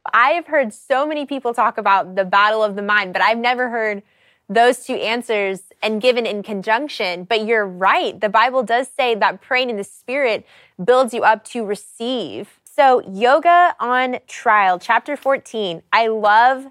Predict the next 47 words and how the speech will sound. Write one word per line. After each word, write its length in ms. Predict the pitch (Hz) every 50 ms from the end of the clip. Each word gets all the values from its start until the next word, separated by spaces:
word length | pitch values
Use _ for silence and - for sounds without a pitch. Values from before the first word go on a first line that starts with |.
| _ _
that 160 | - 220 208
you 80 | 208 220
talked 280 | - 233 202 208 208 -
about 260 | 220 220 214 214 _
this. 320 | 233 226 226 - - _ _ _ - - - _ _ _ _ _
And 140 | - 226 247
it 80 | 254 262
wasn't 320 | 277 330 339 359 381 339
until 420 | 339 302 - 320 277 254 240 220 - -
your 500 | 202 202 190 196 226 262 285 320 339 330
book 680 | 240 208 - _ 262 269 330 403 370 294 294 294 - - _ _ _ _ _ _ _
that 200 | - 277 285 285
now 160 | 277 285 302
I 100 | 330 339
know 160 | 320 320 320 311
why 300 | 262 214 220 240 302 330
it's 200 | 320 294 - -
so 140 | 330 302
bad, 440 | 240 196 233 220 254 320 320 294 226
because 280 | 240 240 - 269 262 226
I 120 | - 240
had 140 | 269 254 208
so 240 | - - - 294 320
many 220 | 339 359 311 285
friends 280 | - - 262 247 220 190
doing 420 | 180 180 254 302 359 427 415 294
it. 280 | 220 190 180 180 - _ _ _ -
And 400 | 247 254 247 240 233 220 214 - - _ _ _
I 160 | 226 262 262
would 120 | 262 254 247
say, 120 | - 294
"You 140 | 262 277 302
know, 220 | 330 359 370 359 -
I 100 | 294 311
just 200 | 349 381 - _
don't 180 | 359 320 359 392
think 180 | 480 480 466
that's 220 | 403 349 302 - -
good." 240 | _ 277 277 285
And 80 | 262 262
they're 120 | 277 285
like, 220 | 285 285 285 285 _
"Mm, 260 | 392 403 392 381 392
it's 140 | 392 - 440
okay. 340 | 403 - - - 247 247 254
I 20 |
don't, 160 | 285 311 -